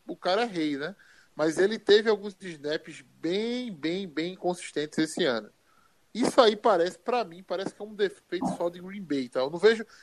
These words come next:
eu não vejo outros times terem tão, snaps tão, é, terem punts tão ruins assim, né?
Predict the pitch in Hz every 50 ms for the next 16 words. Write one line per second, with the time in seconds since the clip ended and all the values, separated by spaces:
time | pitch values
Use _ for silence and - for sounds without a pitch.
0 | - - 196 214 285 302 220 247 247 254 240 240 240 - - - - 196 196 214
1 | - - - 202 208 208 202 - 208 208 220 208 - - 185 175 165 151 160 175
2 | 175 - - - - 185 170 160 170 160 160 156 151 147 147 - 170 180 190 196
3 | 190 175 - _ - 165 175 180 - 185 - - - 208 226 220 190 190 147 139
4 | 131 127 123 - 131 123 120 120 131 147 160